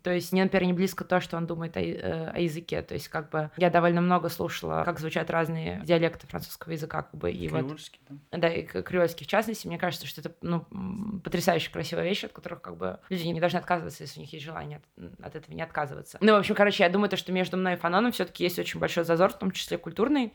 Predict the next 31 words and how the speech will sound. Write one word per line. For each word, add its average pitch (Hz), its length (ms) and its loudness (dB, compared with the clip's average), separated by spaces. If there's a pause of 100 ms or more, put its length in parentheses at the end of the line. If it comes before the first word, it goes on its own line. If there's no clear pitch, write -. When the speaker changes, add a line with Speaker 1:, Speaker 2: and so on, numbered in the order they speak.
Speaker 1:
Просто 170 600 4
мне 196 120 8
действительно 190 280 4
кажется, 196 260 6
что - 140 -2
это 180 160 0
для 170 420 6
современной 185 400 6
России 180 260 4
в - 60 -8
том 165 160 4
числе 175 260 4
достаточно, 165 800 4 (140)
м, - 280 -2
важная 170 360 8
книжка. 202 640 4 (380)
А 175 100 8
по 170 120 6
поводу 175 720 6
вопроса 175 720 6
о 165 220 6
языке 165 440 4
и 165 40 4
неравенстве 202 500 6
я 190 60 6
здесь 185 180 0
вряд 190 220 8
ли - 40 -6
скажу 170 320 2
какие-то, 175 680 0 (260)
м, 180 440 0